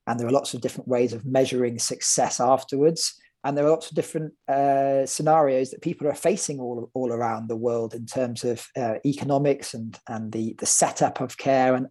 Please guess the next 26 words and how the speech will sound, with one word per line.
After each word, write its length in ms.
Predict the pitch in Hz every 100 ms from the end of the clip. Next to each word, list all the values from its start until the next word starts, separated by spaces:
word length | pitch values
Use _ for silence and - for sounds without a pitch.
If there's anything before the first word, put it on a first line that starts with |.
| -
and 120 | 135
other 200 | - 170
problems 500 | 165 - 120 131 131
outside 480 | 139 147 - 160 180
of 100 | 135
covid, 340 | - 123 113 107
such 300 | - - -
as 320 | 117 - -
potential 360 | - 131 - -
civil 360 | - 135 131
wars, 380 | 127 160 151 -
et 60 | -
cetera. 360 | 107 - 107
So 280 | 110 135 131 127 - - - _ _ -
for 400 | - - - 160
us 140 | 151
to 100 | 151
try 300 | - 180 165
and 100 | 151
make 240 | 143 139
any 240 | 151 165 147
recommendations 800 | 131 131 127 123 123 123 123 117
in 100 | 127
this 220 | 131 - -
diverse, 960 | 127 131 131 151 151 143 - - - - - _ -
um, 320 | 117 113 113